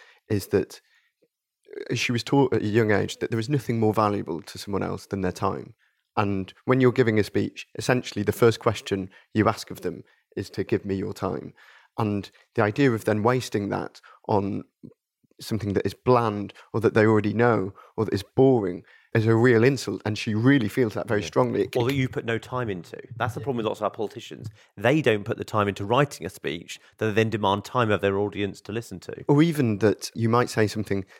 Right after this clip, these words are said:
Speaker 1: that they don't understand. It's, I think there's a Hemingway quote in the book. I can't remember who his critic is, but who, you know,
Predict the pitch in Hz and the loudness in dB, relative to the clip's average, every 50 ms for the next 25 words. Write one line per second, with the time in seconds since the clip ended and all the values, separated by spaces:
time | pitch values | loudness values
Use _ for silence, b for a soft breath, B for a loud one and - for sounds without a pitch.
0 | b - 104 - 120 113 110 110 110 104 104 101 98 95 - - 120 117 101 98 | b -2 0 2 2 2 4 4 4 2 2 2 0 -2 0 0 0 0 0 -2
1 | - - B B B B B 113 - 117 107 - 135 - - 107 - - - 104 | -6 -10 B B B B B -4 -2 -2 0 0 -2 -2 -2 -2 -2 -4 -6 -4
2 | 90 - 131 131 123 110 107 104 101 98 - - - 117 101 101 - - 104 101 | -2 0 2 2 2 0 0 0 0 -2 -4 -2 0 2 2 2 0 -2 -4 -4
3 | 98 95 - 127 110 - - - - - - 123 110 104 101 95 90 92 107 95 | -4 -4 -2 -2 -2 -2 -4 -6 -12 -8 -6 -6 -4 -4 -4 -4 -4 -4 -4 -6
4 | 92 - - - 143 - - 113 - - 131 117 - B B B B B B _ | -6 -6 -4 -4 -4 -2 -2 -6 -6 -6 -8 -8 -10 B B B B B B _
5 | - 104 - 98 98 98 98 95 90 98 113 98 95 90 | -4 -2 -2 -2 -4 -6 -6 -6 -6 -8 -8 -6 -6 -8